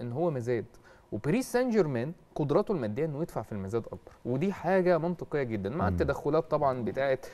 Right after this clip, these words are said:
Speaker 1: آه، ماكرون، وان لا اقعد وانت بالنسبه لنا رمز من رموز باريس ومن رموز فرنسا والمشروع، وانت اللي هتقود المشروع وانت المستقبل. فدي كلها اغراءات كان ريال مدريد فاهم كويس جدا هو بيتعامل معاها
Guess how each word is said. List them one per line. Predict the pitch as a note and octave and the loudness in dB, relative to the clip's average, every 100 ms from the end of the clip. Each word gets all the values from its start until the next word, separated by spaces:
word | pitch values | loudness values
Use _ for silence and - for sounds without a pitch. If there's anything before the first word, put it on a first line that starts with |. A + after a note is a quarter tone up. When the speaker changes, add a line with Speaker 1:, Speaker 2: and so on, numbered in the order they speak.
| - - | -20 -2
Speaker 1:
آه، | A#2+ B2 | 4 4
ماكرون، | C#3+ B2+ - C3+ B2 | 6 2 2 0 0
وان | B2 A#2 A#2 A2+ A2+ A#2+ A#2+ A#2 | 2 2 4 4 2 2 2 4
لا | B2 - | 4 6
اقعد | B2 A2+ A#2+ A#2+ | 4 4 2 2
وانت | A#2 A#2+ A#2 A#2 A#2 A#2 A2+ A2+ A2+ A2 A2 | 0 0 2 4 4 6 6 6 4 2 2
بالنسبه | A2+ A#2 A2 B2 | 0 -2 2 2
لنا | C3 B2 | 4 4
رمز | B2 B2 | 4 2
من | A#2 A2 | 0 0
رموز | A#2 A#2 A#2+ | -2 -2 -2
باريس | - A#2 B2+ C#3+ B2 | 2 2 2 -2 -4
ومن | A2+ A#2 | -4 -2
رموز | A#2 A#2+ A#2+ | -2 -2 -4
فرنسا | - A2+ C#3+ D3+ C3+ | 0 2 2 2 2
والمشروع، | A#2 A2 A#2 - C3 E3 D#3+ | 2 0 -4 -4 2 6 6
وانت | B2+ C3 B2 | 4 0 -4
اللي | A2+ - | -6 -6
هتقود | - - B2+ | -6 -6 -4
المشروع | B2 A2 - C#3+ | -2 -4 -6 -2
وانت | C#3+ A#2+ A#2 | 0 -2 -4
المستقبل. | G#2 G#2 - F#3+ F#3 - - - - | -6 -4 0 0 0 -8 -20 -20 -4
فدي | C3+ | -2
كلها | F3 D3+ C#3+ F#3 C3 | 0 0 2 2 2
اغراءات | A#2 A#2+ F3 - | 0 2 2 0
كان | B2+ B2 | -4 -2
ريال | E3+ | -2
مدريد | C#3+ C3+ D#3+ | -2 -4 0
فاهم | E3+ D#3 | 0 2
كويس | D#3+ C3 | 0 0
جدا | D#3 D#3 C3+ | 0 0 0
هو | D#3 | 0
بيتعامل | B2+ A2 C#3+ D3 D3 - - - | 0 2 2 0 -4 -14 -20 -8
معاها | G2+ F#2+ B2+ C3+ | 2 4 4 0